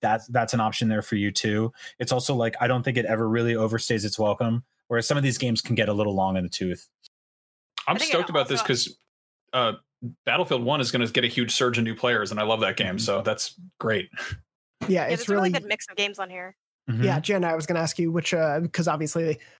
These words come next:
Speaker 4: bo-, both the boys said God of War immediately. What
Speaker 3: Yeah.
Speaker 4: about you?
Speaker 3: Everyone was like, "God of War." I'm like, "Oh, shoot, there was a right answer?" That's all I was gonna
Speaker 4: <laughs>
Speaker 3: say. <laughs> Um,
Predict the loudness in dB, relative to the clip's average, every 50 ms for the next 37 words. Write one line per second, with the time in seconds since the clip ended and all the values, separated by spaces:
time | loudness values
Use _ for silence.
0 | _ -4 0 0 0 0 2 2 2 2 2 2 0 0 0 2 2 2 2 0
1 | 0 0 0 -2 -2 0 0 -2 0 0 0 -2 -2 -2 -4 -2 0 2 2 2
2 | 2 2 0 -4 -6 -10 -10 -14 _ _ _ _ _ _ -2 0 0 0 0 0
3 | 0 -2 -2 0 2 2 2 2 2 0 0 0 0 2 2 2 2 0 0 0
4 | 0 0 0 0 0 0 2 2 2 4 2 2 0 0 2 2 2 4 4 2
5 | 2 2 2 2 2 2 2 2 2 2 2 0 2 2 2 2 2 0 0 0
6 | 0 2 0 -2 0 0 0 2 2 2 2 0 0 2 2 2 2 2 0 -4
7 | -6